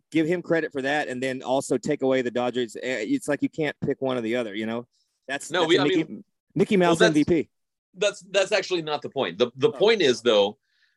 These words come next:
Speaker 2: uh, that he grounded, that, that was the middle year of the three years in a row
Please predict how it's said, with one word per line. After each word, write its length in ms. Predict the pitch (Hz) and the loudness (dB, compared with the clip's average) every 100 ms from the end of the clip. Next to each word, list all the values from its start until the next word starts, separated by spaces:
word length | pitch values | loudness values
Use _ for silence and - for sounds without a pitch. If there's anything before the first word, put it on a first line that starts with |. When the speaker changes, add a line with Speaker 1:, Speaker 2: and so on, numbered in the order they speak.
| _ _ | _ _
Speaker 2:
uh, 440 | 131 131 120 113 110 | 0 2 2 2 2
that 140 | 139 | 2
he 200 | 131 180 | 2 -2
grounded, 480 | 170 156 190 185 156 139 | -6 -4 -2 -2 -6 -2
that, 220 | 156 143 | -2 0
that 120 | 156 | 0
was 160 | 185 143 | 0 0
the 100 | 147 | -2
middle 280 | 135 165 160 | 0 -2 -2
year 420 | 127 147 131 107 | -6 -4 -2 -2
of 180 | 104 113 | -4 -6
the 100 | 117 | -6
three 320 | - 143 175 | -6 -6 -2
years 260 | 165 160 143 | 2 2 2
in 100 | 127 | 0
a 40 | |
row 440 | 107 131 139 107 | 4 6 6 4